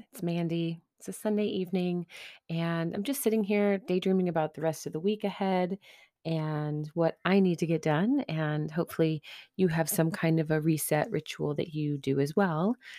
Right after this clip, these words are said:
because they're incredibly helpful. But that's not why I'm here to talk. Today, I just wanted to pop in with a little update about the premium episodes and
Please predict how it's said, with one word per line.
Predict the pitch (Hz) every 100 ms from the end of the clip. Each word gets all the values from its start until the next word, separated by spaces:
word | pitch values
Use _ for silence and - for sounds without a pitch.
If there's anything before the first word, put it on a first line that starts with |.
| - - - _
because | 185 180 170
they're | - 170 -
incredibly | 170 165 - - 165 156
helpful. | 147 151 - - 185 - _ -
But | 185
that's | 208 214
not | 208
why | 185
I'm | 170
here | 160
to | 156
talk. | - - -
Today, | - 208 233 233 233 - - -
I |
just | 180 196
wanted | 190 185 170
to | 175
pop | - 180 175
in | 175 170
with | 165 165 -
a | 170
little | 165 185 -
update | 196 - 151 151 233 -
about | 170 165 160 - -
the | 180
premium | - - 196 208 214 220
episodes | 247 - - 202 165 151 - -
and | 170 180 185